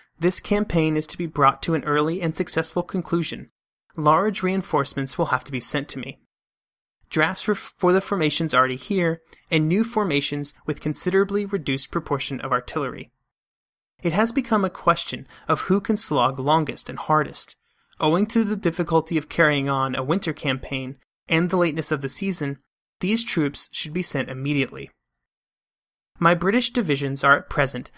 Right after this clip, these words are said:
forty-five thousand under establishment, exclusive of about nine thousand promised or on the way. If this deficit can be made up, and new formations totaling fifty thousand rifles were sent as well,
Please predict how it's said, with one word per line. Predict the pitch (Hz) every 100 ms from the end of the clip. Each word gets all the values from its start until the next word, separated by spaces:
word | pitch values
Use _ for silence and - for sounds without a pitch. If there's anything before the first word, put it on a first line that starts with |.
| _
forty-five | - 170 190 - 165 160
thousand | - 143 135 135 135 139
under | 139 127
establishment, | 123 - 147 147 139 - - - - _ _ -
exclusive | 147 - 185 - 151 135
of |
about | 135 131 -
nine | 135 135 135
thousand | 135 123 127 120 117
promised | 156 135 120 -
or | 131
on | 123
the | 117
way. | 135 123 123 _ _ _ _ _ _ _
If | 170 156
this | 202 226
deficit | - 185 190 - 185
can | 170
be | 156
made | 151 139
up, | 131 120 - - - _ -
and | 147
new | 151 208
formations | - 151 135 131 156 175
totaling | - 139 135 131
fifty | - 214 196
thousand | 165 139 127 131 131
rifles | 127 127 135 131
were | 131
sent | - 135 131
as | 135
well, | 151 170 156 156